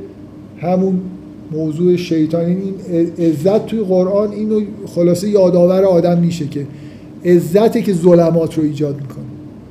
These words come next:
من می‌خوام بگم ن-، این، اه، مناسبت این که میگه الی صراط العزیز الحمید، این راهیه که به یه موجود عزیزی ختم می‌شه در انتها، و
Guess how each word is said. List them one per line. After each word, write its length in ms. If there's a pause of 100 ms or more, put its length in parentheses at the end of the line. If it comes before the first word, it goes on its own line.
(420)
من 80
می‌خوام 220
بگم 140
ن-، 600 (600)
این، 200
اه، 340 (160)
مناسبت 680
این 180
که 120
میگه 260
الی 180
صراط 520
العزیز 560
الحمید، 580 (1040)
این 120 (260)
راهیه 440
که 140
به 140
یه 260
موجود 400
عزیزی 540
ختم 360
می‌شه 200
در 180
انتها، 580 (1160)
و 340